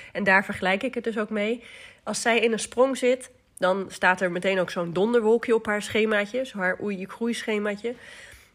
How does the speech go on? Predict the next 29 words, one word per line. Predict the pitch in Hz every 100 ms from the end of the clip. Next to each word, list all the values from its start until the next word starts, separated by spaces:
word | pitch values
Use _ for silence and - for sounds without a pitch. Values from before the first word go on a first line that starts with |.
| -
En, | 202 202 202
eh, | 190 170 175
ze | 170 208
voelt | 294 254
zich | 247
wat | 254 254
ellendiger | 254 233 202 202 185 185 180 180 190
en | - 202 202 - - - - -
ze | - 254
valt | - 254
wat | 240 233
stappen | - 294 269 208
terug | - 262 277
in | 277
de | 214
ontwikkeling, | 202 190 233 247 240 254
dat | 202
lijkt | 196 202 233
zo. | - 226 233 254
En | 196
ze | 208 -
is | 196
wat | 196 196 - - _ _ -
hangeriger | 175 196 196 196 196 175 165 170 175
en |
wat | 196 202
huiliger, | 180 196 196 196 208 175 170 -
huileriger. | 180 180 202 202 175 175 - 165 175 180
En | 180 175